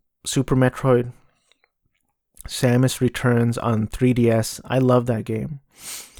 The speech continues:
I think Metal Jesus Rocks made a passing comment in a video. He was like,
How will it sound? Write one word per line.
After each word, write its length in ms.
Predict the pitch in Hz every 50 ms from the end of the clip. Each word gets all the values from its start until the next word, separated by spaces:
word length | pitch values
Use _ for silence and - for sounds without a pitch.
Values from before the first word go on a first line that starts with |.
| - - - - - -
I 80 | - 147
think 260 | - - 208 240 240
Metal 340 | - 151 151 156 156 160 156
Jesus 680 | 143 127 127 135 135 139 131 135 139 131 - - -
Rocks 580 | 127 120 120 120 120 117 110 - - - - - -
made 340 | - 127 131 131 127 127 123 120
a 60 | 113
passing 500 | - - - 127 123 117 - - 131 120
comment 520 | - - 120 120 120 120 120 117 113 -
in 100 | 120 117
a 80 | 117 113
video. 600 | 113 110 110 120 120 110 117 117 113 113 113 113
He 180 | 107 - 123
was 160 | 120 113 - -
like, 320 | 120 113 113 - _ -